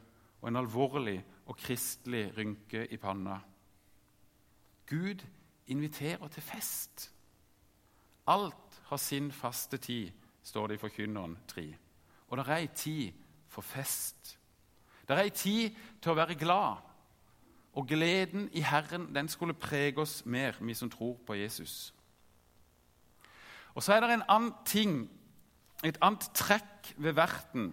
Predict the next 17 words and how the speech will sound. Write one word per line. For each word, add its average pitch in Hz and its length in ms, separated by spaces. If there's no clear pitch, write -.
som 151 180
vi 151 80
skal 143 180
legge 127 220
merke 123 300
til. 87 200
Når 131 100
han 190 180
får 190 320
avslag 196 420
ifra 165 260
det 151 100
første, 139 560
så - 140
blir 156 140
han 120 140
harm. 135 380